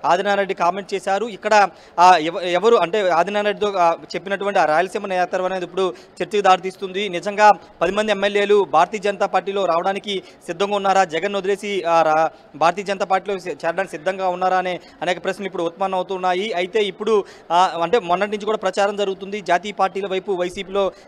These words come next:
సీనియర్ నేతలు చూస్తున్నారు. అటు కాంగ్రెస్ కానీ, బీజేపీ వైపు కానీ చాలామంది నేతలు వెళ్లే ఆలోచనలు ఉన్నట్లు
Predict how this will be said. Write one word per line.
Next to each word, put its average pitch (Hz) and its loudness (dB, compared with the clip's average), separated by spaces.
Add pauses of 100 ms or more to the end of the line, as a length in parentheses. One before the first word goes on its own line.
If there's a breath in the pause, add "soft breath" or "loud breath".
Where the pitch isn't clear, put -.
(100)
సీనియర్ 202 -2
నేతలు 202 -4
చూస్తున్నారు. 196 -2
అటు 180 0
కాంగ్రెస్ 185 -2
కానీ, 202 -2
బీజేపీ 185 -4
వైపు 185 -4
కానీ 190 -2 (300 loud breath)
చాలామంది 196 0
నేతలు 196 -4
వెళ్లే 175 -2
ఆలోచనలు 185 2
ఉన్నట్లు 185 -4